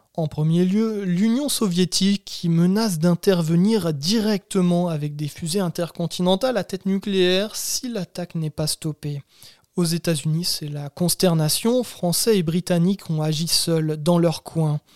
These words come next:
Et alors là, fait exceptionnel, impossible pour l'époque, le président Dwight Eisenhower, qui vient d'être réélu,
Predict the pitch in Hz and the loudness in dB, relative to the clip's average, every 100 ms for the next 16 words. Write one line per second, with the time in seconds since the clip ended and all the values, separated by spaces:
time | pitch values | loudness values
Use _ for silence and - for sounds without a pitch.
0 | - - _ - 170 156 143 143 151 165 | -20 -20 _ -2 0 2 0 0 0 -2
1 | - - 185 220 202 - 202 - 185 175 | -8 0 0 2 0 0 -2 0 4 4
2 | 175 180 196 208 - 214 - 190 190 - | 4 2 -2 -8 -2 0 2 0 0 -2
3 | 247 180 - 156 156 147 175 190 - - | -2 -2 -2 0 0 0 0 0 -4 -16
4 | - - 156 - 151 151 160 165 156 175 | -14 -6 -6 -2 -2 0 0 0 0 0
5 | 196 214 170 180 170 165 190 - 190 170 | 0 -2 0 2 4 2 0 -2 -2 2
6 | 180 175 160 160 147 165 175 190 | 4 4 0 -2 0 2 2 0